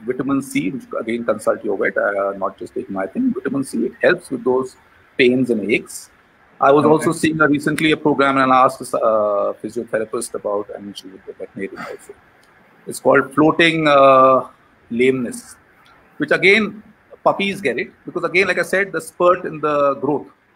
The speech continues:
Speaker 1: they're growing very fast, because of which one leg might ha-, be limping in the one day or for a few days, and the next one, and the next one.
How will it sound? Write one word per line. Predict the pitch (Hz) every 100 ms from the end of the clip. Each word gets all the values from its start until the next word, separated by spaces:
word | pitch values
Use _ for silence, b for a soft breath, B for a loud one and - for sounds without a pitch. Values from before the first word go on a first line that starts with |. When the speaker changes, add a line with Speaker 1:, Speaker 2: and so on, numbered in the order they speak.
| _ _ _ _ _ _ _ _ _
Speaker 1:
they're | 135 127
growing | 185 185
very | 165 165
fast, | 135 107 -
because | 147
of | 165 160
which | 208 - _ _ _ _ _ _ _ _ _ _ _ _ _
one | 127 180
leg | 165 175
might | 165 160 165 -
ha-, | 151 151 131
be | 123 123 147
limping | 135 139 156
in | 151
the | 139
one | 131 135 139
day | 143
or | 147
for | 135 131
a |
few | 139 139
days, | 143 143
and | 131
the |
next | 120 127 -
one, | 147 143
and | 120 117
the | 113
next | 120 120 147
one. | 143